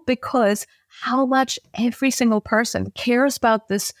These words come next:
shared vision and participate in it. Even their business model, it's not about huge amounts of profit. It's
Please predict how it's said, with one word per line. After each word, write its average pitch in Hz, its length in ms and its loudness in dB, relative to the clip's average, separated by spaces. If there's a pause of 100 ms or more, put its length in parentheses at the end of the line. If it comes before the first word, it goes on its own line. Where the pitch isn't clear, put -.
(120)
shared 240 520 0
vision 190 720 0
and 196 180 2
participate 202 680 -4
in 175 140 0
it. - 240 -4 (240)
Even 294 260 2
their 294 160 4
business 240 460 -2
model, 185 440 0 (220)
it's 220 180 -4
not 262 280 2
about 214 480 2 (180)
huge 320 500 0
amounts 262 360 2
of - 160 -12
profit. - 680 0 (320)
It's 226 220 -2